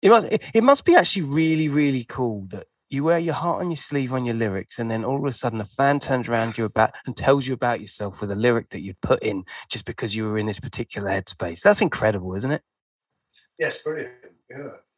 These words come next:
Speaker 2: it's, um, means a lot. You don't dwell on it too much, but I think, uh, yeah, that's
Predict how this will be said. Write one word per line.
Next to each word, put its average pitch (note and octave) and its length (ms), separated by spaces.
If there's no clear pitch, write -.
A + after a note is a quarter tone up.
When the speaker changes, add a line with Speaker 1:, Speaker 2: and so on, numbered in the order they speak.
Speaker 2:
it's, - 320
um, G#2+ 180
means C#3+ 240
a B2+ 100
lot. C#3+ 360
You C#3+ 80
don't - 200
dwell C3 220
on - 80
it - 220
too D3 340
much, - 240
but - 220
I - 20
think, C3 200
uh, A2+ 260
yeah, - 100
that's - 420